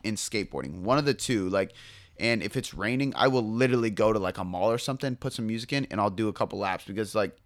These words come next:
I need to get away and just be to myself, not talk to anybody, not do any work, and just have my own space. And you would be, it's another form of meditation, essentially, but you would be so surprised what that can do for you. And,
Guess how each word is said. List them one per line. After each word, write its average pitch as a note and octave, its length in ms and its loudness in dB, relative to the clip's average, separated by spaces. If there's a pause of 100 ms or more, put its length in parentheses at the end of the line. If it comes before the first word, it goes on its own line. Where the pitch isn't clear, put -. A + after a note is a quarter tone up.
(140)
I A#2+ 120 2
need A#2 300 0
to A2+ 60 2
get G#2+ 140 2
away G#2 300 4
and A2 80 2
just G#2 180 -6
be G#2 120 -4
to G#2+ 60 -2
myself, G2+ 460 2
not G2+ 220 -4
talk A2+ 260 -2
to A#2 60 -4
anybody, G#2+ 320 0
not G2+ 180 2
do G2+ 140 -4
any G2+ 80 -4
work, G#2+ 340 -2
and F#2+ 140 -8
just - 160 -8 (260)
have B2 220 6
my B2 180 4
own G#2+ 240 -2
space. - 640 -2
And G2+ 180 -4
you A#2 100 -4
would G#2+ 180 -2
be, G#2+ 260 -4 (380)
it's A#2+ 180 -2
another C#3 380 6
form B2 240 0
of A2 80 2
meditation, G2 540 -2
essentially, B2+ 420 -4
but G2+ 160 -4
you A2+ 120 -2
would A2 140 0
be G#2+ 140 -2
so B2 380 2
surprised G2 440 0
what F#2+ 160 0
that F2+ 140 0
can F#2 120 -6
do F2+ 160 -4
for - 140 -12
you. D#2 160 -2
And, G2+ 100 -2